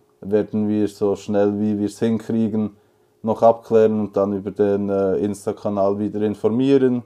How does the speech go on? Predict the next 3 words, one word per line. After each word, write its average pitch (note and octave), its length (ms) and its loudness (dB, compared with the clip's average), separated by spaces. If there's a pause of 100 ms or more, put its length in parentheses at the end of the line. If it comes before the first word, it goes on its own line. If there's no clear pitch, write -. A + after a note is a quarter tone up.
(1200)
Ähm, G#2 560 2 (160)
ja, C3 320 2 (140)
und A2+ 560 -4